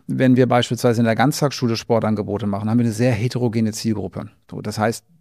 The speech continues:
da haben wir diejenigen dabei, die können den Ball im Wesentlichen mit dem Gesicht fangen und wir haben diejenigen, die halt richtig gut dribbeln können. Das heißt, das ist eine ganz andere Art von Sporttreiben. Und diejenigen, die sich dann nachmittags nochmal entscheiden, sagen, jetzt gehe ich in einen Fußballverein,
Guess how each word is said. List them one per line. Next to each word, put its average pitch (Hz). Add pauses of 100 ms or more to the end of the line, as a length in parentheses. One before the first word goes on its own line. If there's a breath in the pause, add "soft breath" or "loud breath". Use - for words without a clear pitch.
(440)
da 113
haben 131
wir 127
diejenigen 127
dabei, 117
die 113
können 120
den 110
Ball 123
im 117
Wesentlichen 113
mit 113
dem 110
Gesicht 120
fangen 160
und 135
wir 123
haben 120
diejenigen, 123
die 117
halt 113
richtig 120
gut 120
dribbeln 120
können. 107
Das 104
heißt, 117 (400 loud breath)
das 120
ist 123
eine 123
ganz 113
andere 113
Art 95
von 113
Sporttreiben. 101
Und 107
diejenigen, 117
die 107
sich 101
dann 98
nachmittags 120
nochmal 113
entscheiden, 107
sagen, 107
jetzt 107
gehe 113
ich 98
in 101
einen 95
Fußballverein, 123